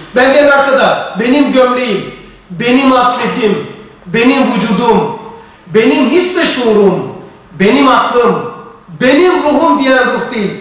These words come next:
Çık ruhtan da o artık çıkamayacağım bir yer. Ben olan ben. Hatta Musa Aleyhisselam sormuş Allah, "Ya Rabbi, seni soruyorlar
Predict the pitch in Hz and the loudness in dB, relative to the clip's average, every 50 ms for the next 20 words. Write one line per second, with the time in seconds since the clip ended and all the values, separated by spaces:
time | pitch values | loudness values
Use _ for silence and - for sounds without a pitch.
0 | - - - - - - 427 427 440 - - 254 - - - - - - - 190 | -16 -18 -10 -4 -2 0 2 2 2 0 -2 -2 -2 -2 -2 0 0 2 2 2
1 | - - - 127 - - - - - - - - - - - 214 226 233 226 - | 2 2 2 2 0 -2 -6 -10 -12 -14 -16 -20 -20 -8 -2 2 4 4 4 2
2 | - - - - - - - 269 302 311 320 370 311 - - 320 - 339 370 381 | 2 -2 -6 -8 -10 -2 0 2 2 4 2 2 0 0 -2 -4 -2 0 2 2
3 | 392 381 349 339 320 302 302 302 294 294 294 262 247 208 220 233 220 196 - - | 2 2 2 2 0 2 2 2 4 4 2 0 0 -2 -2 -2 0 2 2 0
4 | - - - - - - - - - - _ _ _ _ _ _ _ _ _ _ | 0 -4 -8 -10 -14 -16 -20 -20 -20 -20 _ _ _ _ _ _ _ _ _ _
5 | _ _ _ _ - 180 165 - - - - 311 302 302 302 254 254 254 254 254 | _ _ _ _ -16 -6 -2 2 2 4 4 4 4 4 4 4 2 2 2 0
6 | 247 - - - 220 220 180 - - - - - - - - - - - - _ | 0 0 0 0 2 2 2 2 0 -4 -6 -8 -12 -14 -16 -20 -20 -20 -20 _
7 | _ _ _ _ _ _ _ _ _ _ _ _ - 226 262 269 254 277 262 233 | _ _ _ _ _ _ _ _ _ _ _ _ -2 -2 0 0 0 2 2 2
8 | 214 214 226 - - 269 269 262 262 254 - - 254 247 254 247 240 233 - - | 2 2 0 -2 -2 -2 0 0 0 0 0 0 0 2 2 2 2 0 0 0
9 | 254 262 269 277 269 - - 220 202 208 202 196 - 175 196 - - 277 277 277 | 2 2 4 2 2 0 0 2 2 4 4 2 2 2 0 0 2 2 0 0
10 | 269 226 202 - - 240 254 - - - 220 220 220 285 294 294 269 233 208 202 | -2 -2 -6 -6 -6 -6 -6 -4 -4 0 0 2 2 2 2 2 2 4 2 2
11 | - - | 0 -2